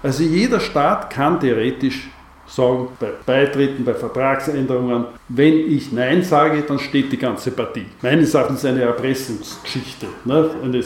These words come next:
ein klassisches Erpressungsinstrument, wird auch angewandt. Man stelle sich vor, in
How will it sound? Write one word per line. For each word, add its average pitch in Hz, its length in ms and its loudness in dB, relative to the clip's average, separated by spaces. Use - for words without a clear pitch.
ein 131 320 -2
klassisches 135 500 0
Erpressungsinstrument, 123 1040 -2
wird 143 140 2
auch 127 140 -2
angewandt. 123 440 -2
Man 170 80 0
stelle 160 260 4
sich 123 180 -2
vor, 151 280 4
in 117 100 0